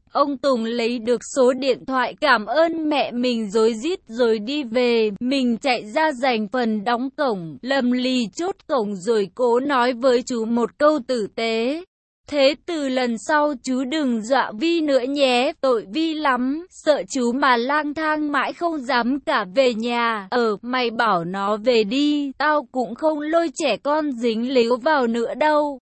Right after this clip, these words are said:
Nói thế mình cũng yên tâm một tí, đóng cổng rồi vào nhà, thằng Hưng tíu tít làm bữa cùng bà với mẹ, mình hòa vào không khí ấy luôn, giá mà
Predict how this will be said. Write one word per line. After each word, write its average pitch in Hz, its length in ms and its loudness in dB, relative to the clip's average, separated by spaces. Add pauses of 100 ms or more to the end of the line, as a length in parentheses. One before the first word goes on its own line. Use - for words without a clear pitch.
(300)
Nói 247 340 0
thế 254 400 2
mình 285 360 0
cũng 262 200 -10
yên 302 320 -4
tâm 311 360 -2
một 254 120 2 (100)
tí, 226 440 -2
đóng 262 300 2
cổng 196 340 0
rồi 214 280 -2
vào 233 240 0
nhà, 226 560 -2
thằng 240 240 -2
Hưng 294 260 -4
tíu 269 360 -2
tít 381 240 -4
làm 240 400 0
bữa 220 280 0
cùng 247 260 -2
bà 220 220 2
với 226 280 0
mẹ, 294 440 0
mình 233 260 0
hòa 233 340 2
vào 262 280 2
không 330 320 -6
khí 269 320 -2
ấy 233 240 2
luôn, 311 580 0
giá 233 320 0
mà 311 340 0